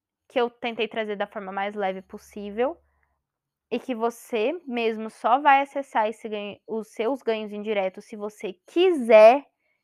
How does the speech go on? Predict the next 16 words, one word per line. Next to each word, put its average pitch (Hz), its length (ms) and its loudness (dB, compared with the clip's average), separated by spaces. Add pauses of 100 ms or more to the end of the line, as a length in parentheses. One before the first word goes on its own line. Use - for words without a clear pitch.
(1300)
se 285 160 -6
perguntar, 226 800 2
escrever 233 440 -6
sobre 240 240 -6
os - 40 -12
seus 247 140 -8
sentimentos, 226 1120 -10
deixar 226 460 -2
teu 262 100 -4
coração 254 460 -6
sangrar 233 360 -8
um 214 80 -10
pouquinho 214 440 -12
pra 226 120 -10
resolver 208 460 -10
isso, 220 560 -10